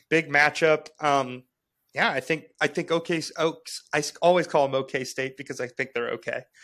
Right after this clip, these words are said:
But, <laughs> um, old Oak State, baby. Um, uh, yeah, I just don't think, uh,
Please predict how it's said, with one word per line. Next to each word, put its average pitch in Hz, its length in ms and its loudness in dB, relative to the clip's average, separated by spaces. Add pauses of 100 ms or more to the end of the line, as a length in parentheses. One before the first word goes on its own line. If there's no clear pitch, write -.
(260)
But, 147 300 4
<laughs> 165 180 0
um, 233 240 8 (680)
old 190 220 10
Oak 190 180 8
State, 208 480 4
baby. 226 420 0 (160)
Um, 175 380 4
uh, - 20 0
yeah, 165 260 4
I 156 100 4
just 180 260 -6
don't 180 260 -2
think, 165 260 -4
uh, 127 360 -2